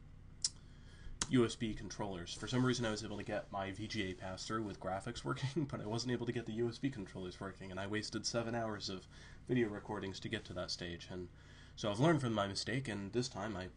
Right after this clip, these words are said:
performed a dry run before, uh, before creating the video recordings. So, you know, I actually have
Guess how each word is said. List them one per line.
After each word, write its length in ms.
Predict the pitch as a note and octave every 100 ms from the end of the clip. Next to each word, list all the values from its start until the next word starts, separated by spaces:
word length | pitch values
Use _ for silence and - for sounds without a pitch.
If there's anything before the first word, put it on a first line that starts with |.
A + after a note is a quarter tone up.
| -
performed 360 | A2 B2 G#2+
a 40 | G2
dry 240 | G2+ G2+
run 320 | G2+ A2 G#2+
before, 480 | G#2 - G2 F#2+ F#2
uh, 220 | F#2 F#2 - - - - - - - - - - - - - - - - - - - - B2
before 260 | - B2+
creating 380 | A#2+ B2 A2+ A2
the 40 |
video 220 | G#2 G2 F#2
recordings. 640 | F2 A#2+ A2 F2+ E2+ - -
So, 160 | - - - - - - - - - - - - - - - - - - - - - - - - - - - - -
you 60 | G2
know, 160 | F#2+ -
I 120 | A#2
actually 360 | A2 - G#2+ G2+
have 240 | G2+